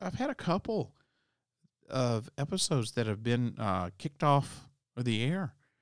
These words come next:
by YouTube, which is crazy because I don't really think that I've ever done anything that should warrant me getting banned from YouTube, but whatever, whatever.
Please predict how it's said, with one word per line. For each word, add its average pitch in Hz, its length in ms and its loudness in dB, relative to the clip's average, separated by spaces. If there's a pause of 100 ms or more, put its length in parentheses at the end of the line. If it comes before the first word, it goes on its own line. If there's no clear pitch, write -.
(800)
by 117 160 2
YouTube, 123 540 2 (1700)
which 117 240 -2
is 104 160 -2
crazy 131 640 -2
because 110 260 -2
I 117 140 -4
don't 131 360 -4
really 131 300 -4
think 131 320 -4
that 107 140 -4
I've 113 240 -2 (100)
ever 113 460 0 (340)
done 139 240 -2
anything 98 520 -2
that 90 160 -4
should - 320 -6 (100)
warrant 107 320 -2
me 107 160 -2
getting 104 520 -4 (500)
banned 123 300 -8
from 87 160 -10
YouTube, - 360 -12
but - 160 -18
whatever, 160 360 0 (580)
whatever. 120 260 -12